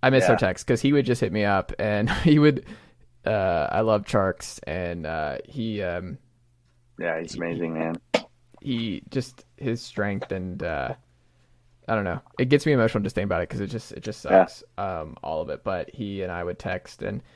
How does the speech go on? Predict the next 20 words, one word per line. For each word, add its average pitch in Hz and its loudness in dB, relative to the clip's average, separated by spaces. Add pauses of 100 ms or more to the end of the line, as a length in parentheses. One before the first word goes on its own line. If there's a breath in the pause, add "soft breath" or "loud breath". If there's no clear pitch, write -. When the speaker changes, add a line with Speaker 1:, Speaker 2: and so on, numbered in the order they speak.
(160)
Speaker 1:
he 143 -2
was 165 4
just 180 -2
so 170 4
low 147 4
key. 104 -2
He 120 -2
was 131 0
the 117 -2
most 110 -2
anti-clout 107 -2
person 92 -8
who - -8
was 92 -8
so 104 -4
good 98 -2
at 95 -2
his 85 -6
job 78 -2 (520)
that 82 -2